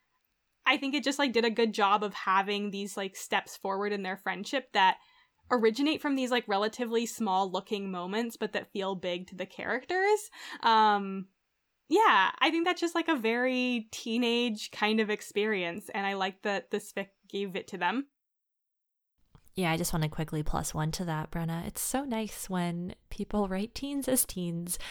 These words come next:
Speaker 2: And also it feels like such an antithesis to, like, this fic in general feels like an antithesis to what we were saying a little bit about No Way Home,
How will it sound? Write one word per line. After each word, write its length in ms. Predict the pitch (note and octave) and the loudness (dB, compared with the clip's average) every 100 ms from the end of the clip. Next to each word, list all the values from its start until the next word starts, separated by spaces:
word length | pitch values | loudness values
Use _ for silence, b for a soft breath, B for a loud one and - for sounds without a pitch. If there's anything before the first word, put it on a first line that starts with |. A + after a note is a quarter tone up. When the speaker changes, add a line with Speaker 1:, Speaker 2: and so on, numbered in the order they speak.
| B B | B B
Speaker 2:
And 160 | A#3+ | 2
also 220 | C4+ - | 2 4
it 100 | D4+ | 2
feels 160 | C4+ C#4 | 4 4
like 140 | C4+ | 2
such 180 | - A#3 | 2 0
an 80 | B3 | 2
antithesis 640 | A#3+ G#3+ G3 G3 G3 - | 0 -2 -4 -2 -2 -4
to, 320 | - F#3 E3+ - | -4 -2 -2 -4
like, 140 | F3+ | -6
this 140 | - - | -6 -4
fic 120 | G#3 | -2
in 100 | F3 | -2
general 360 | D3+ E3 D3 | -2 0 -2
feels 220 | D3 D#3+ D#3 | 0 -2 -2
like 100 | D#3 | -6
an 80 | |
antithesis 580 | D3+ D#3 D#3 D#3+ D#3+ D#3 | -6 -4 -6 -6 -6 -6
to 100 | D#3+ | -4
what 100 | D#3 | -4
we 100 | - | -4
were 140 | D#3 D#3 | -4 -4
saying 300 | - D#3 D#3 | -4 -4 -2
a 40 | |
little 160 | D#3 D#3 | -2 -4
bit 140 | D#3 | -4
about 260 | D3+ D#3 - | -4 -4 -4
No 180 | D#3 D3+ | -6 -4
Way 120 | D#3 | -6
Home, 400 | D#3 D3+ D3+ | -4 -4 -4